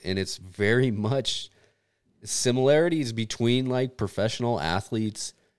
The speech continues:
and in the military. Like, we all talk about, like, the, of course, like, the greatest highs of success and everything else, but, like, you don't realize, like,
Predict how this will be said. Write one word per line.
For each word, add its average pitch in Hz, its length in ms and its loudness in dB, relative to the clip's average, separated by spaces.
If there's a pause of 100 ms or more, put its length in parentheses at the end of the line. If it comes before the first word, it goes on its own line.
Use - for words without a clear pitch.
(240)
and 101 600 0
in 104 520 0
the 98 100 0
military. 110 560 -2
Like, 78 220 -6
we 87 120 -2
all 98 360 0 (240)
talk - 300 -2
about, 92 260 0
like, 90 440 -4
the, 90 280 -4
of - 140 -12
course, 139 400 2
like, 87 180 -4
the 98 80 -4
greatest 110 460 0
highs 104 580 4
of 90 180 -4
success - 800 -2
and 90 320 -4
everything 101 500 -4
else, 135 340 0
but, - 160 -12
like, 92 280 -4
you 110 100 -4
don't 117 180 -2
realize, 104 480 0
like, 80 240 -12